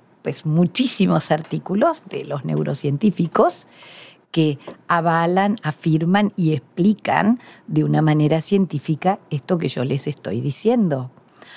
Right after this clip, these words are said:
O sea, lo que nosotros vemos es una proyección de nuestras percepciones. Entonces es muy interesante porque cuando nosotros juzgamos,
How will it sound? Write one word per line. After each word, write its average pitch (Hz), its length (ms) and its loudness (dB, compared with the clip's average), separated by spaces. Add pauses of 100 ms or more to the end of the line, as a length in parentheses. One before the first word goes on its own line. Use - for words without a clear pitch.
(140)
O - 40 -20
sea, 147 180 0
lo 139 160 0
que - 80 -4
nosotros 233 640 -2
vemos 190 800 0 (400)
es - 200 -2
una 160 260 2
proyección 175 880 0 (480)
de 196 120 0
nuestras 151 380 -4
percepciones. 156 1080 -2 (580)
Entonces 180 580 0
es 180 160 -4
muy 190 140 0
interesante 190 840 0 (380)
porque 180 280 0
cuando 170 300 2
nosotros 247 480 0
juzgamos, 190 1120 -2